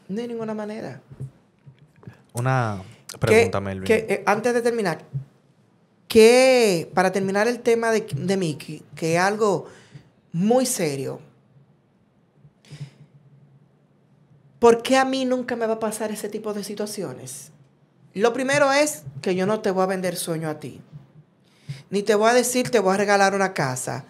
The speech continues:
Speaker 1: un teléfono, una cadena de oro". No te voy a dar promesas que no te voy a cumplir.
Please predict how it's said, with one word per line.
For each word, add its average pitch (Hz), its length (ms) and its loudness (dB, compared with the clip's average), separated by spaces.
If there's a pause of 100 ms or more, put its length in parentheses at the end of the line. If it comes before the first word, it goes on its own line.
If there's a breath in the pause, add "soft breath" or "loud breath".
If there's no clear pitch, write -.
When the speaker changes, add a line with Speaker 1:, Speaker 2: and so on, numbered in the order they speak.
(220 loud breath)
Speaker 1:
un 190 200 -2
teléfono, 151 600 0 (220 loud breath)
una 202 220 0
cadena 190 340 0
de 185 140 0
oro". 135 280 -4 (440 loud breath)
No 202 320 2
te 277 80 2
voy 254 120 2
a 247 40 4
dar 233 280 0 (400)
promesas 220 580 2
que 170 120 0
no 170 120 0
te 196 80 0
voy 175 140 4
a 180 100 4
cumplir. 143 520 -4